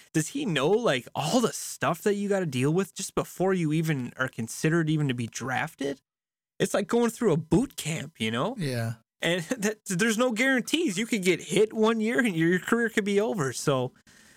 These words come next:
Speaker 1: these guys playing fifteen years like Seguin, he's had a great career, man. He's,
Speaker 2: Yeah,
Speaker 1: I
Speaker 2: he
Speaker 1: know
Speaker 2: has.
Speaker 1: he's, he's been solid. And I, I honestly thought he would be a Bruin forever. And, uh, I was really <laughs> surprised by that trade.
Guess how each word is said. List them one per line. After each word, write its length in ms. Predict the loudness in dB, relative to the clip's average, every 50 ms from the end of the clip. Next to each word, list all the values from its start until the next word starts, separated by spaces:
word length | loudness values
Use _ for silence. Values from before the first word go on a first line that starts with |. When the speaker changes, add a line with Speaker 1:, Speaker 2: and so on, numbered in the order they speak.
| _ 0
Speaker 1:
these 160 | 2 2 2
guys 260 | 2 2 4 2 2
playing 360 | 2 2 4 4 6 4 4 2
fifteen 420 | 2 2 2 2 2 0 2 4
years 300 | 4 6 6 4 4 4
like 180 | 2 -2 -2 -2
Seguin, 460 | 0 2 4 4 4 4 2 0 0
he's 240 | 0 -2 -2 0 0
had 160 | 2 2 2
a 40 | 0
great 420 | -2 -4 -6 -2 2 2 2 2 -2
career, 460 | -4 -4 -2 0 0 0 0 0 -2
man. 260 | -4 -6 -6 -6 -6
He's, 180 | -4 0 2 2
Speaker 2:
Yeah, 120 | 4 4
Speaker 1:
I 40 | 6 6
Speaker 2:
he 40 | 6
Speaker 1:
know 60 | 6 6
Speaker 2:
has. 300 | 4 4 2 0 -4 -12 _ _ _ _ _ _ _ -2
Speaker 1:
he's, 240 | -2 0 -2 -2 -6
he's 200 | -6 -8 -6 -4
been 200 | -4 -4 -4 -4
solid. 520 | -4 -6 -6 -4 -2 0 0 0 0 0
And 280 | 0 0 0 -2 -4 -8 _ _ _ -6
I, 160 | -4 -4 -4
I 200 | -2 0 2 2
honestly 400 | 4 4 2 2 0 2 0 2
thought 240 | 4 4 4 6 6
he 60 | 4
would 100 | 4 4
be 120 | 6 6 6
a 80 | 6
Bruin 460 | 4 4 4 6 6 6 6 4 2 0
forever. 720 | 0 0 0 2 2 2 0 0 -2 -6 -8 -8 -8 -6
And, 440 | -2 -2 0 0 0 0 0 -2 0
uh, 320 | 0 0 0 -2 -2 -2 0
I 60 | 0
was 360 | 0 0 0 -4 -6 -4 0
really 260 | 2 2 2 4 2 0
<laughs> 0 |
surprised 580 | 0 0 -2 0 2 2 4 4 2 2 2
by 120 | 0 0 2
that 180 | 0 0 -2 0
trade. 360 | 2 4 4 4 4 0